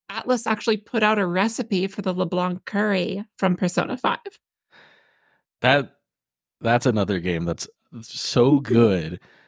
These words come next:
Speaker 2: and so
Speaker 1: <laughs>
Speaker 2: fun that, like, I could, like, not play it for a week's, a few weeks, come back to it,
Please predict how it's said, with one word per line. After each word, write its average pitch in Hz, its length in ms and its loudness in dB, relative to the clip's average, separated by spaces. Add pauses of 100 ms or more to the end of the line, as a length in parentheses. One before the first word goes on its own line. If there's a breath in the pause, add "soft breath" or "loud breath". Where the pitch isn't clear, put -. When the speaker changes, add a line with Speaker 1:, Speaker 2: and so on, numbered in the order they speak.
Speaker 2:
and - 160 -4
so 117 320 0
Speaker 1:
<laughs> - 0 -
Speaker 2:
fun 101 560 0
that, 98 160 -2
like, 95 300 -4
I 104 120 -4
could, 107 260 -6
like, 104 240 -2
not 104 260 0
play 98 200 -2
it 87 100 -6
for 127 140 -2
a 117 60 6
week's, 120 280 2 (120)
a - 40 -18
few 123 180 0
weeks, 123 320 0
come 113 220 0
back 98 240 0
to 143 200 2
it, 160 160 2